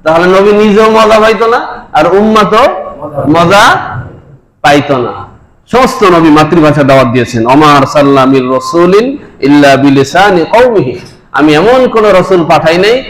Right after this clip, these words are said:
যাকে তার মায়ের ভাষায় পাঠাই নাই, নিজের ভাষায়,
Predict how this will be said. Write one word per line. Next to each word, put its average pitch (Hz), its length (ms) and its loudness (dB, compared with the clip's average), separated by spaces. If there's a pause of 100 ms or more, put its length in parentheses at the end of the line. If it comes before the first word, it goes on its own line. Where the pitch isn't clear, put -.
(180)
যাকে 143 280 -2
তার 143 240 0
মায়ের 156 360 2
ভাষায় 147 400 0
পাঠাই 123 300 -4
নাই, 117 160 -10
নিজের 175 420 2
ভাষায়, 135 420 -2